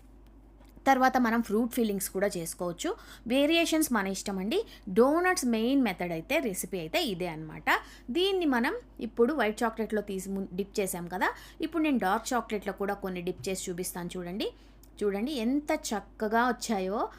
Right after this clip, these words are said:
ఎంత గ్లాసీగా. ఇవి తింటుంటే అట్లే చాలా టేస్టీగా వచ్చాయండి డోనట్స్ అయితే. ఇది నేను చెప్పినట్టు నా సీక్రెట్ రెసిపీ అన్నమాట. ఇది ఇలా ముంచేశాక మనం ఏం చేస్తామంటే వీటిని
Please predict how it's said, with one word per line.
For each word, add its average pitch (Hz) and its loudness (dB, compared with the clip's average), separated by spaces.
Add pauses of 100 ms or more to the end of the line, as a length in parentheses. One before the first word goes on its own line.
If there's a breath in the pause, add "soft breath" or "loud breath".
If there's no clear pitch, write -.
(280 loud breath)
ఎంత 277 4 (140)
గ్లాసీగా. 208 4 (680 loud breath)
ఇవి 220 0 (520)
తింటుంటే 311 4 (100)
అట్లే - -4 (140)
చాలా 226 -2
టేస్టీగా 262 2
వచ్చాయండి 220 -2 (100)
డోనట్స్ 202 -4
అయితే. 240 -4 (720 loud breath)
ఇది 269 2
నేను 240 4
చెప్పినట్టు 202 -4
నా 233 2 (100)
సీక్రెట్ 220 -2
రెసిపీ 202 -4
అన్నమాట. 190 -4 (580 loud breath)
ఇది 302 0 (380)
ఇలా 220 2 (100)
ముంచేశాక 190 -6 (160)
మనం 202 -2
ఏం 185 -4
చేస్తామంటే 175 -4 (480 soft breath)
వీటిని 233 0